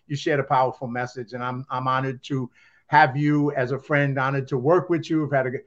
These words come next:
great time with you in, uh, uh, two movies now, and obvious three movies, one, uh, when you acted in, and then two others. So it's been a great journey. Anything you would like to finish up and say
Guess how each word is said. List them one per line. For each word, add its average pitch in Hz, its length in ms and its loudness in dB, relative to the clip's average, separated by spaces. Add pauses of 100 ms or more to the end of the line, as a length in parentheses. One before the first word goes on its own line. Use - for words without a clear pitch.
(220)
great 147 280 0
time 143 300 0
with 139 220 -2
you 143 320 0
in, 135 220 -6
uh, 131 420 -2
uh, 127 220 -4
two 160 120 -4
movies 143 460 -2
now, 131 320 -2
and 123 80 -6
obvious 123 320 -6
three 202 200 -4
movies, 131 380 -6 (200)
one, 131 320 -4
uh, 123 160 -4
when 123 180 -8
you 120 120 -4
acted 127 340 -4
in, 120 140 -8
and 120 160 -6
then 120 140 -8
two 131 220 -4
others. 127 300 0
So 123 320 -2 (300)
it's 135 120 -2
been 147 160 0
a 131 40 0
great 139 220 4
journey. 147 280 2
Anything 185 400 -2
you 180 160 -2
would 175 160 0
like 147 260 0
to 135 100 -8
finish 139 440 -6
up 135 240 -2
and 120 120 -12
say 131 460 -4